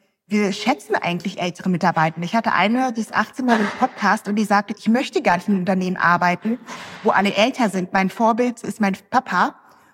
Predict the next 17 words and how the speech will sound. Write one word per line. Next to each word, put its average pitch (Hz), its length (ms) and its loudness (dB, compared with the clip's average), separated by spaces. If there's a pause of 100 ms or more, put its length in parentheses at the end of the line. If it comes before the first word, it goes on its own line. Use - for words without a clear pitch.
und, 196 400 2
ähm, 196 340 0
ich - 160 -12
lerne 202 220 2
doch 254 180 2
nichts, 196 320 -4
wenn 196 80 -2
alle 208 220 2
um 208 80 2
mich 208 200 0
herum 202 300 0
nur 208 100 2
zwanzig, 226 540 -2
ähm, 190 220 0
Jahre 220 260 4
jünger 180 260 -6
sind. 165 220 -10